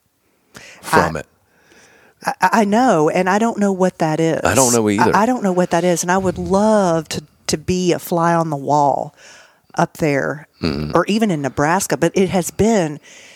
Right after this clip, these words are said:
Speaker 2: they are so very similar.
Speaker 1: Very.
Speaker 2: Um, you know, and I just, th-,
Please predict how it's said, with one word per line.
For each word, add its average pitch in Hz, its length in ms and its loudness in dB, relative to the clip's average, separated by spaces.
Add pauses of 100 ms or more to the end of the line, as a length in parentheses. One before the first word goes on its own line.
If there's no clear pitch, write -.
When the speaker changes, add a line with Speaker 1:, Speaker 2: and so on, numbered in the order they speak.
(100)
Speaker 2:
they 190 140 2
are 214 240 0
so 202 320 0
very 170 240 -2
similar. - 720 -4 (140)
Speaker 1:
Very. 123 420 0
Speaker 2:
Um, 156 520 0 (300)
you 185 180 -2
know, 170 220 2
and 170 160 -4
I 185 160 0
just, - 400 -2 (1120)
th-, - 140 0